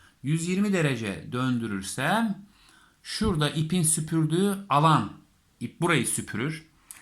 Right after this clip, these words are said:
S kaç metre ya da birim, burada metre demişim, metre kare olur diye soruyor arkadaşlar.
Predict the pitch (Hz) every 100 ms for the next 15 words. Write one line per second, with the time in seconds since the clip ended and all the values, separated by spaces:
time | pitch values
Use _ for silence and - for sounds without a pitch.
0 | - - 151 151 - - - _ _ _
1 | - - _ - 196 190 - - - -
2 | _ _ - 123 160 156 139 139 151 139
3 | 120 123 123 131 127 127 131 135 127 131
4 | 131 120 104 98 98 110 123 151 139 113
5 | - 127 151 160 131 107 101 135 175 156
6 | - - 107 80 - - - - - -